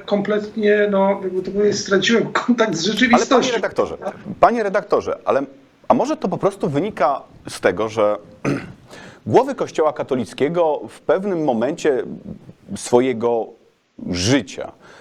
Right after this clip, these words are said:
Speaker 2: uznały, że trzeba zrobić, żeby ten Kościół katolicki był fajny i dla wszystkich. Ja przepraszam, że teraz to, co powiem, może te porównanie, które zastosuję, będzie bardzo nie na miejscu, ale jak wchodzę na pewnego rodzaju portal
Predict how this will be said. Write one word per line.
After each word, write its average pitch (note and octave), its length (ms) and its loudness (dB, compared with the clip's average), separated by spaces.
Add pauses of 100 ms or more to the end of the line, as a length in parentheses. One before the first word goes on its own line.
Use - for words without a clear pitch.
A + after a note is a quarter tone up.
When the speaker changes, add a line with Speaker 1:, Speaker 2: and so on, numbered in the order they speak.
(160)
Speaker 2:
uznały, D#3 420 2
że D#3+ 100 -6
trzeba F3 320 -2
zrobić, F3+ 320 -2
żeby C3 180 -6
ten G#2+ 180 -2
Kościół A#3+ 400 -2
katolicki F#3 580 -4
był G3 200 -4
fajny C#3+ 920 0 (160)
i A#3 100 2
dla A3 180 2
wszystkich. - 600 -8 (840)
Ja G#3 80 6
przepraszam, G#3+ 680 0
że A2 100 -10
teraz G2 440 -4 (180)
to, A2 100 -6
co - 120 -4
powiem, F#2+ 400 0
może D#3 240 -4
te C#3+ 300 0 (320)
porównanie, C#3+ 600 -2
które A#2 240 -2
zastosuję, A#2 520 -4
będzie A#2+ 300 -2
bardzo A#2+ 340 0
nie A2+ 120 -2
na A2 120 -2
miejscu, E2+ 380 -6
ale E2+ 120 0
jak E2+ 160 -6
wchodzę G#3 260 0
na G#3 100 -2
pewnego D#3 420 -4
rodzaju C3 400 -2
portal B2+ 540 -2